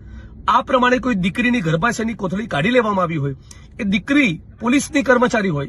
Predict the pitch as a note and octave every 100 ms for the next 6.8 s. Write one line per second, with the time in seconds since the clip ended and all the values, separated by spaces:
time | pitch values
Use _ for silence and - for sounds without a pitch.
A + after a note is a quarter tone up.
0 | C3+ C3+ G3 A#3+ B3 B3+ C4 D3+ F3+ C4
1 | F3+ F3 D3+ - - - - A3+ - -
2 | C4+ D4 B3+ A#3 A#3 A#3 A#3 G#3 G#3 D#3+
3 | - G3+ G#3+ A3+ D#3 - - - - -
4 | E3+ F#3+ G#3+ E3 E3 A#3+ A3 F#3 D#3 F3+
5 | G3+ A3+ E3+ F3+ A3 - - - A#3+ A3
6 | G#3+ G#3 E3 - F#3+ G#3 E3+